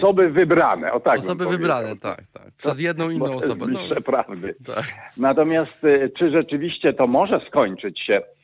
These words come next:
Speaker 1: w taki sposób, że nastąpi, e, systemowa zmiana? Tego nie jestem pewien, bo nie, nie, nie ma jeszcze innego bardzo ważnego czynnika, mianowicie nie ma wyraźnych przywódców. To znaczy zaczynają się w jakiś tam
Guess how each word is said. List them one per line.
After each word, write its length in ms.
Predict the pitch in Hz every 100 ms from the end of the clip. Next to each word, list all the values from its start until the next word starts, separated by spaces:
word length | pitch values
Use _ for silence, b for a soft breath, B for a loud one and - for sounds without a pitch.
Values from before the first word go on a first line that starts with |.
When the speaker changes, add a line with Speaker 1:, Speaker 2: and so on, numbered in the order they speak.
| B B
Speaker 1:
w 40 | -
taki 280 | 127 -
sposób, 560 | 110 - 113 87 110 92
że 280 | 90 104 92 - b b _
nastąpi, 680 | 90 104 - 131 117 117 107
e, 40 | 98 92 90 85
systemowa 560 | 131 120 123 127 131 104
zmiana? 640 | - 113 78 73 101 196 - B B B -
Tego 220 | 254 254
nie 120 | 247
jestem 420 | 240 233 240 226
pewien, 400 | 220 208 131 107
bo 100 | 104
nie, 280 | 127 240 226 165
nie, 180 | 180 170
nie 180 | 156 226
ma 100 | 208
jeszcze 300 | 202 - 190
innego 480 | 190 226 214 135 117
bardzo 380 | 147 147 131
ważnego 420 | 123 107 120 110 107
czynnika, 540 | 107 95 92 76 98
mianowicie 600 | 107 123 123 185 196 156
nie 200 | 156 285
ma 180 | 285 196
wyraźnych 500 | 160 135 131 110 104
przywódców. 680 | - 104 110 - - 78 - B B B -
To 100 | 214
znaczy 260 | 208 202
zaczynają 640 | 170 170 160 156 294 311 185
się 180 | -
w 60 | 151
jakiś 380 | 202 302 185 -
tam 160 | 156